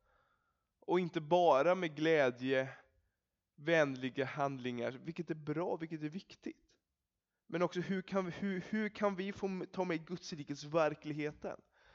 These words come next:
Det här övernaturliga, naturligt, det här med helande, det här med profetiska ord.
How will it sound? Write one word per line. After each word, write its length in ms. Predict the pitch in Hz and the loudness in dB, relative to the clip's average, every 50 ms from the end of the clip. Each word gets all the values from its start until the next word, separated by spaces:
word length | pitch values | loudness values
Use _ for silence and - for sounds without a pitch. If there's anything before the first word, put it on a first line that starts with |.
| - - _ _ _ - | -20 -20 _ _ _ -4
Det 80 | 165 | -4
här 340 | 160 185 190 190 196 185 170 | 0 2 4 4 6 4 4
övernaturliga, 960 | - - 185 190 185 170 160 151 151 156 151 - - 190 165 156 156 160 165 170 | 4 2 2 4 4 4 2 2 -2 -2 -4 -4 -2 -2 -2 0 0 -2 -2 -2
naturligt, 420 | 175 165 - - 175 156 - - | -4 -6 -4 -4 -4 -4 -4 -2
det 100 | - 185 | 0 0
här 60 | 185 | 0
med 140 | 175 180 156 | 0 -2 -6
helande, 580 | - - 214 202 185 156 151 147 151 165 170 151 | -6 -6 -2 0 0 2 2 2 0 0 0 -2
det 100 | 165 165 | -2 -2
här 100 | 170 160 | -2 -4
med 120 | 160 160 | -6 -8
profetiska 540 | 170 175 - 190 175 165 - - - 147 - | -10 -8 -4 -2 -2 -2 -4 -8 -8 -6 -4
ord. 360 | - 180 180 175 156 143 | -4 -4 -2 -2 -4 -4